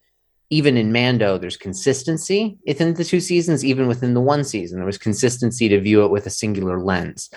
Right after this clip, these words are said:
I can't view Book of Boba Fett with a singular lens. And so that's why I would say maybe put it on a lower level of my Star Wars things. But in going over all the things I loved, there are so many. And so I, I still am, am, am very pleased with what we got.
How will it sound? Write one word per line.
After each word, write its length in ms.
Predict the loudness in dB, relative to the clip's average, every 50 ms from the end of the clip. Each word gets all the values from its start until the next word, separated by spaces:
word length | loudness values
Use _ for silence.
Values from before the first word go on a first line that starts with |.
| -18 -6 -4
I 60 | -4
can't 360 | -4 0 2 2 2 2 2 2
view 280 | 4 6 6 6 6
Book 180 | 4 2 0 0
of 100 | 0 0
Boba 240 | 2 2 2 0 0
Fett 200 | -2 -2 -2 -4
with 80 | -8
a 60 | -12
singular 560 | -12 -10 -6 -4 -2 -2 -2 -2 -2 -4 -4 -4
lens. 420 | -4 -4 -4 -4 -6 -8 -10 -12 -16 -20 -20 -16 -6 -4
And 100 | -4 0
so 100 | 2 4
that's 280 | 4 4 4 2 2 2
why 380 | 4 6 6 6 6 6 6
I 40 | 4
would 160 | 4 4 2
say 220 | 0 0 2 2 2
maybe 240 | 0 -2 -4 -6
put 220 | -6 -4 -2 -2 0
it 120 | 0 0
on 120 | -2 -2 -2
a 100 | -2 -2
lower 560 | -2 0 0 0 0 -2 -2 -4 -6 -8 -8 -2
level 360 | 0 2 2 2 2 0 -2
of 120 | -2 -2
my 120 | -6 -8 -8
Star 340 | -2 2 4 6 6 6
Wars 240 | 6 6 4 2 0
things. 360 | -2 -4 -4 -4 -4 -6 -8 -14 -20 -20 -20 -2 _
But 280 | 6 6 6 4 0 -6 _ _ _ _ _ 2
in 200 | 4 4 6 6
going 260 | 8 8 8 8 6
over 220 | 6 6 6 6
all 80 | 6 6
the 80 | 4
things 240 | 0 0 -2 0 0
I 40 | 0
loved, 480 | 2 2 4 4 4 4 2 -2 -8 -6
there 140 | -4 -4
are 120 | -2 -2 -2
so 380 | -4 -4 0 2 2 4 4
many. 460 | 4 2 2 0 0 0 -2 -2 -2 -2
And 180 | -2 -4 -4
so 340 | 0 2 4 6 8 6 6
I, 360 | 6 6 4 4 4 2 0 0
I 120 | -2 -2
still 380 | -2 -4 -2 0 2 4 4 2
am, 180 | 0 -2 -4 -6
am, 220 | -8 -8 -6 -4
am 160 | -4 -4 0 4
very 280 | 6 6 6 6 4
pleased 380 | 2 -2 -2 -2 -2 -4 -8 -12
with 120 | -10 -6
what 180 | -4 -4 -4 -6
we 60 | -6
got. 300 | -6 -6 -6 -6 -8